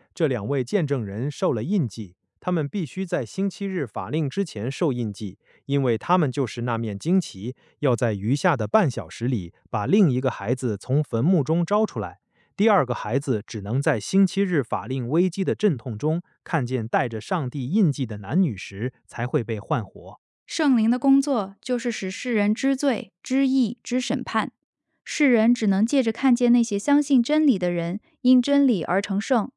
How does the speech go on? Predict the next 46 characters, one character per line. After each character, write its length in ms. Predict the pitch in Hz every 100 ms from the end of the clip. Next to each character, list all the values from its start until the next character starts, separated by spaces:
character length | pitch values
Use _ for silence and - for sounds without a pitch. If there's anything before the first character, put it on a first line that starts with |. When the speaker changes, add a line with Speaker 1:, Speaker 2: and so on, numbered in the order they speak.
| _ _ _
Speaker 2:
按 140 | 254 233
着 120 | 214
高 220 | 262 285
尚 240 | 302 269
而 140 | 196 208
圣 240 | - 269
洁 160 | 226 202
的 100 | 226
原 220 | 180 202
则 180 | 226 220
行 240 | - 185
事， 320 | 214 254 190 _ _ _ -
并 200 | 320 285
以 140 | 220
崇 300 | 190 - 196
高 200 | 240 269
而 200 | 269 202
高 200 | 214 285
尚 180 | 302 302
的 80 | 220
方 240 | - 254
式 260 | 262 247 190
显 240 | - 190
明 160 | 170 185
遵 220 | 226 285
守 160 | 285 -
上 260 | - 247
帝 140 | 233 226
诫 180 | 285 254
命 220 | 247 214
者 260 | 175 139 - _ -
与 120 | 202
将 240 | 196 240 247
其 160 | 208
践 240 | 202 285 233
踏 180 | 233
在 160 | 226 233
脚 160 | 208 -
下 220 | 254 226
者 180 | 196 175
之 160 | 240
间 220 | 233 262
的 60 | 233
分 220 | - 269
界 160 | 277 247
线， 320 | - 226